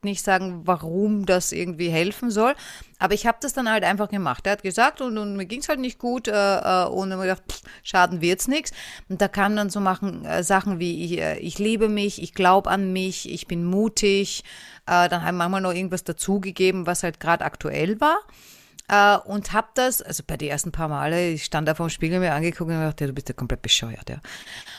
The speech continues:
Und hab das aber trotzdem, ich hab's durchgezogen. Und du wirst nicht glauben, ja, nach knapp zwei Wochen, mir ging's besser. Ich weiß, äh, äh, ich hab die Dinger noch immer nicht geglaubt, ja.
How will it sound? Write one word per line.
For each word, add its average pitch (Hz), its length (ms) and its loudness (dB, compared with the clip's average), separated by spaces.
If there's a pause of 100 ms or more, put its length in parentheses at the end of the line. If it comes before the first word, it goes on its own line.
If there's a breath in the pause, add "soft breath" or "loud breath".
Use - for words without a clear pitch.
(180 loud breath)
Und 202 160 4
hab 226 120 6
das 320 120 0
aber 311 120 6
trotzdem, 277 300 0
ich 254 60 -2
hab's 254 120 -8
durchgezogen. 151 600 -4 (380 soft breath)
Und 190 100 -2
du 185 60 0
wirst 196 140 2
nicht - 160 -6
glauben, 262 320 4
ja, 185 140 4
nach 214 140 -2
knapp 202 320 -2
zwei 262 180 2
Wochen, 202 340 2 (280)
mir 165 100 -2
ging's 143 300 -6
besser. - 500 -4 (580)
Ich - 240 -2
weiß, 175 220 4
äh, - 440 -8 (680)
äh, - 80 -10
ich 214 300 -2
hab 208 160 4 (340)
die - 60 -14 (280)
Dinger 202 200 4
noch 170 140 4
immer 214 180 4
nicht 147 200 -2
geglaubt, 131 560 -4
ja. 139 140 -6